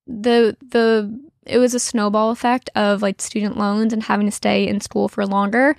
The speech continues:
and out-of-state tuition. So after that week, I had actually switched back to engineering because I just wanted to finish school on time.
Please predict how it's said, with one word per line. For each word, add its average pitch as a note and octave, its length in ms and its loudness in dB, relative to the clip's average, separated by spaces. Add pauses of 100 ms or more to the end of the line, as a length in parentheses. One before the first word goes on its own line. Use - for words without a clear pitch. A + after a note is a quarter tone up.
(360)
and A3 100 0
out-of-state - 480 -2
tuition. - 500 -8 (360)
So A#3 360 2
after A#3 300 0
that A3+ 220 2
week, G#3 200 -2
I - 100 0
had A3+ 140 0
actually A3 320 -2
switched - 460 -4
back A3+ 300 2
to - 140 -6
engineering G3+ 600 0
because A3+ 320 -2
I G3+ 80 0
just G3+ 220 -2
wanted G3+ 160 0
to G#3+ 120 -6
finish G3 260 -4
school G3+ 300 -4
on G#3+ 200 -2
time. - 400 -6